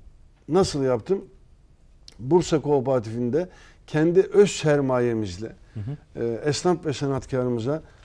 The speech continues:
Speaker 1: devletin verdiği imkanların haricinde kredi verme imkanımız var.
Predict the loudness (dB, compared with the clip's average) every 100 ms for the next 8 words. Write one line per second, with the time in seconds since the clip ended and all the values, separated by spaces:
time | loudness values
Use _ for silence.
0 | -10 -2 2 2 2 2 4 4 2 0
1 | -2 -2 -4 -4 -2 -4 -2 -2 -2 -2
2 | 2 2 2 -2 -2 -2 -4 -12 -20 -20
3 | -18 -2 0 2 0 0 -2 -6 -6 -8
4 | -8 -10 -16 -18